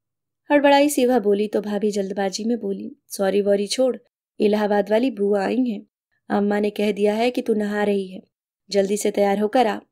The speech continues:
और हाँ ध्यान रखना।" भाभी उसे कुछ बताती रहीं और वो सहमी से सुनती समझती रही। जल्दी ही तैयार होकर माथे तक घूंघट सरकाए वह आई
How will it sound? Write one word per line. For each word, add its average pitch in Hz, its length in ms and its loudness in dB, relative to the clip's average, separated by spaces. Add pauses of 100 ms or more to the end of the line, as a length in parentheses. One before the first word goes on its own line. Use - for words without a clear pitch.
और 208 140 0
हाँ 226 200 2
ध्यान 208 240 0
रखना।" 208 360 -8 (520)
भाभी 277 280 4
उसे 254 160 0
कुछ 214 220 -4
बताती 202 400 0
रहीं 202 240 -4 (200)
और 202 140 0
वो 202 100 -4
सहमी 202 360 -2
से 233 160 -2
सुनती 208 340 -4
समझती 196 440 -4
रही। 196 240 -8 (800)
जल्दी 285 280 4
ही 285 120 4
तैयार 214 340 2
होकर 214 320 0
माथे 202 320 -2
तक 208 200 -4
घूंघट 208 380 -8
सरकाए 208 460 -4
वह 214 200 -8
आई 202 280 -4